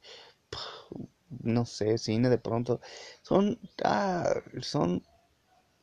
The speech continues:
Narrativa, pensamiento... No sé lo que se me ocurra, pero sí, sobre todo va a estar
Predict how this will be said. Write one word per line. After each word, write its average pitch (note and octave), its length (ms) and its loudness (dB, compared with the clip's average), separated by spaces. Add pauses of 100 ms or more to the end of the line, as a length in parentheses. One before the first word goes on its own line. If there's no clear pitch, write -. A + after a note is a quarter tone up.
(880)
Narrativa, E3 1500 6
pensamiento... A#2 1700 4 (960)
No D3+ 160 4
sé A2 380 6
lo A#2 140 8
que - 120 -6
se A2 140 0
me A2+ 100 4
ocurra, B2+ 540 6
pero A#2 260 8
sí, C3+ 260 6
sobre A#2 280 2
todo C3 220 6
va B2+ 120 10
a B2+ 40 6
estar B2 380 6